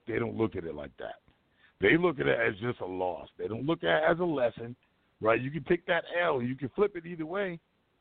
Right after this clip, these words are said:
You can take it for a loss, or you can take it for a lesson. And I don't even think it's a bad lesson, i-, if it was just one of those games where, listen, you probably had to step up a little bit more than what you thought you had to,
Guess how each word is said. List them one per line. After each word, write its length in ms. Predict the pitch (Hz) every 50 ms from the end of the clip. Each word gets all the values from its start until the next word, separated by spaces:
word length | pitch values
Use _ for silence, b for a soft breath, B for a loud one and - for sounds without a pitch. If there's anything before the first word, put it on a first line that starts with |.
| _ _
You 100 | - 107
can 100 | 113 120
take 200 | - - 170 165
it 80 | 170 160
for 140 | 165 185 175
a 60 | 170
loss, 380 | 180 196 214 208 - - - -
or 80 | - 135
you 100 | 143 151
can 140 | 151 143
take 180 | - 180 170 160
it 80 | 147 -
for 120 | - 165 160
a 60 | 143
lesson. 340 | 143 151 143 123 - - 82 - B B B B B B B B - -
And 180 | 180 185 180 - - -
I 100 | 185 214
don't 180 | 240 240 233
even 140 | 208 190 165
think 160 | 175 180 175
it's 120 | 165 - 180
a 40 |
bad 320 | 160 139 170 170 170 165 151
lesson, 380 | 151 170 190 190 - 117 80 73 _ _ _ - -
i-, 180 | 127 139 135 135
if 120 | 120 -
it 40 | 160
was 120 | 156 143
just 140 | 160 160 147
one 180 | 151 160 190 190
of 40 |
those 200 | 175 175 160 139
games 320 | 123 151 185 208 208 202 160
where, 180 | 143 139 135
listen, 340 | 131 139 180 196 - 139 110 110
you 140 | 151 185 160 _
probably 320 | - 160 151 151 147 147 139
had 160 | 143 143 139
to 80 | 127 123
step 300 | - - 151 147 - 175
up 240 | 175 170 139 - B B B B B B
a 40 | -
little 120 | 135 151
bit 160 | 135 139 139
more 220 | 135 143 147 151 147
than 140 | 139 135 131
what 140 | 143 143 - -
you 140 | 135 127 117 -
thought 220 | 160 160 151 131
you 140 | 131 135 123
had 320 | 131 170 170 180 175 139 -
to, 240 | 123 120 113 107